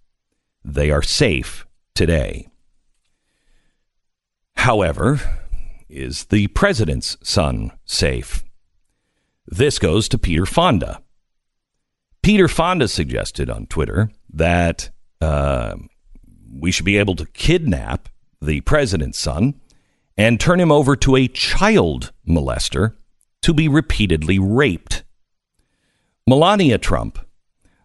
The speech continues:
uh, who is never getting any love or respect at all from the media, had to call Secret Service and report it. They are on it.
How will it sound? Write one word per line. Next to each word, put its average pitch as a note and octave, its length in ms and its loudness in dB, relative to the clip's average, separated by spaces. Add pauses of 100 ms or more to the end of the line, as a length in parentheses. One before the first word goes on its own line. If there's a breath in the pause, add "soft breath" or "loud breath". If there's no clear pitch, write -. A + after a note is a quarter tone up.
(120)
uh, E2 400 2
who C3+ 220 4
is C3 340 2 (160)
never G#2 600 2 (100)
getting A#2 480 0
any F#3+ 280 2
love D2 540 0
or E3+ 280 4 (440)
respect - 880 0 (140)
at B2 160 4
all B2 480 0 (460)
from C3+ 380 2
the A#2+ 100 2
media, A2+ 600 0 (920)
had C#3 160 0
to B2+ 80 -2
call F3 280 2
Secret C#3+ 400 0
Service A2 440 0
and A2+ 180 0
report G#2 340 0
it. - 240 -14 (520)
They C3 200 4
are D3 140 4
on D3+ 160 2
it. - 260 -8